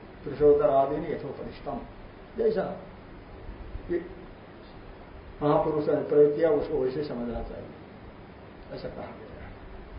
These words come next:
"एवं व्यष्टि देह सृष्टि में उक्त्वा",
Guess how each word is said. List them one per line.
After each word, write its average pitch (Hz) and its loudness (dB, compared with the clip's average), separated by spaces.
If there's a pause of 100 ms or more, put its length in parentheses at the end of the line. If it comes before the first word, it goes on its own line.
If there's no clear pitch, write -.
(1600)
"एवं 220 12
व्यष्टि 190 8
देह 214 12
सृष्टि 190 4
में 214 0
उक्त्वा", 170 6